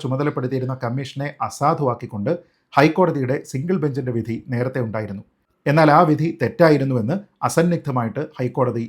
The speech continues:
ഇന്ന് പറയുന്നുണ്ട്. ഡിവിഷൻ ബെഞ്ച് പറയുന്നതനുസരിച്ച് ഈ കമ്മീഷൻ നിയമനത്തിനെ ചോദ്യം ചെയ്തുകൊണ്ട് അന്ന് സിംഗിൾ ബെഞ്ചിൻ്റെ മുന്നിലെത്തിയ ആൾക്കാർക്ക് ഈ വിഷയത്തിൽ ഇടപെടുന്നതിനുള്ള ഒരു തരത്തിലുള്ള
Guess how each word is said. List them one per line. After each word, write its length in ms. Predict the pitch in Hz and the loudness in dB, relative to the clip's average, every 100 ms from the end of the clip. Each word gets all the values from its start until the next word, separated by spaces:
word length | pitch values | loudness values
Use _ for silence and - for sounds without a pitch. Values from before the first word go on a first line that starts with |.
| - | -6
ഇന്ന് 140 | 123 123 | -4 -4
പറയുന്നുണ്ട്. 420 | 110 120 113 98 - _ _ _ _ _ | -2 -2 -2 -4 -10 _ _ _ _ _
ഡിവിഷൻ 280 | 131 147 170 170 | 2 4 2 2
ബെഞ്ച് 180 | 170 170 | 0 2
പറയുന്നതനുസരിച്ച് 720 | 131 135 160 131 113 113 113 190 - 147 | 4 4 2 0 0 -4 -2 -6 -2 -2
ഈ 40 | 170 | 0
കമ്മീഷൻ 380 | 139 143 190 190 175 | 0 0 -2 -2 -2
നിയമനത്തിനെ 420 | 151 151 147 151 151 | -2 -2 -2 -4 -2
ചോദ്യം 280 | 123 135 151 135 | -2 0 0 0
ചെയ്തുകൊണ്ട് 360 | 127 120 117 175 - | -2 -2 -2 -4 -2
അന്ന് 200 | 135 165 180 | -2 -2 -4
സിംഗിൾ 240 | 135 143 175 | -6 -2 -2
ബെഞ്ചിൻ്റെ 300 | 165 156 151 127 | -2 -4 -4 -4
മുന്നിലെത്തിയ 400 | 139 147 131 131 | -2 -2 -2 -2
ആൾക്കാർക്ക് 460 | 110 113 123 113 185 233 _ _ _ | -2 -2 -4 -2 -6 -6 _ _ _
ഈ 120 | 165 214 247 151 | 4 4 4 -2
വിഷയത്തിൽ 380 | 131 143 139 113 - | -2 -2 -2 -4 0
ഇടപെടുന്നതിനുള്ള 640 | 131 156 143 139 127 117 175 - _ - | 2 2 2 -2 -4 -2 -4 -6 _ 0
ഒരു 120 | 147 185 | 4 4
തരത്തിലുള്ള 400 | 170 156 156 143 | 2 0 -2 -2